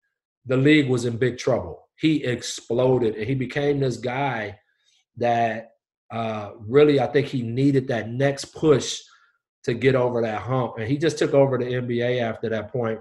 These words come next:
from just, he was unstoppable. And his, his work ethic and his, his,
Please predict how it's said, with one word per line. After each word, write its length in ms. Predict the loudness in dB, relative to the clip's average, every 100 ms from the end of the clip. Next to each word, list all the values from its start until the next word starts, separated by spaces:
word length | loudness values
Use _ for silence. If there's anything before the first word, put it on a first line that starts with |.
| -8
from 240 | -10 -10 -6
just, 320 | -4 -4 -8 -18 _ _
he 140 | -2 0
was 140 | 2
unstoppable. 840 | -2 -4 -4 -2 -2 -6 -10 -16 _
And 160 | -8 -2
his, 240 | -2 -2 -8 _ -20 -20 -20 _ _ _
his 200 | 0 2
work 320 | 6 6 6
ethic 540 | 2 0 0 -2 -4 -12 _ -8
and 180 | -6 -2
his, 400 | -2 -2 -4 -4
his, 540 | -4 -4 -8 -16 _